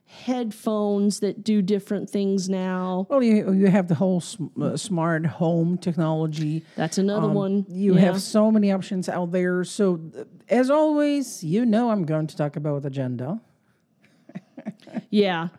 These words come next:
Speaker 1: yeah, she's already, I'm trying to,
Speaker 2: I
Speaker 1: I, I
Speaker 2: have.
Speaker 1: hit the first one now. What, you know?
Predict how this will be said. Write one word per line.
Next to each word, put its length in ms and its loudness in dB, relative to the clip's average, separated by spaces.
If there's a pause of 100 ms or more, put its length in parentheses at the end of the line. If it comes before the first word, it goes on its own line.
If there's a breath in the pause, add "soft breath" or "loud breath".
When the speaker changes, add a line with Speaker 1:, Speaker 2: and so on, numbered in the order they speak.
(180)
Speaker 1:
yeah, 260 0
she's 260 -2
already, 520 0
I'm 140 0
trying 380 4
to, 60 6
Speaker 2:
I 40 6
Speaker 1:
I, 20 6
I 40 6
Speaker 2:
have. 360 6
Speaker 1:
hit 140 -2
the 80 -4
first 380 -2
one 220 -2
now. 240 -2
What, 320 -2
you 180 -2
know? 180 -4